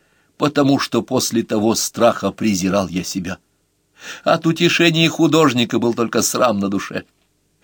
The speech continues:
Ведь не боялся же я на груздевских бандитов ходить в двадцать пятом, когда вскочил я к ним на телегу и двоих взял, привёз в штаб. С тем же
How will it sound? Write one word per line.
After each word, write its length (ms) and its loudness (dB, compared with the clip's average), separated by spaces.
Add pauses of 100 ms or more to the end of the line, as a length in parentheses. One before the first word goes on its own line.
(240)
Ведь 440 2
не 180 0
боялся 640 2
же 120 0
я 140 2
на 140 2
груздевских 800 0
бандитов 680 2
ходить 380 2
в 80 -8
двадцать 580 -4
пятом, 460 0 (460)
когда 380 2
вскочил 600 2
я 220 4
к 120 -10
ним 240 2
на 140 2
телегу 480 0 (140)
и 140 2
двоих 520 2
взял, 480 2
привёз 480 0
в 100 -14
штаб. 300 -2 (1120)
С 160 -6
тем 320 0
же 220 -4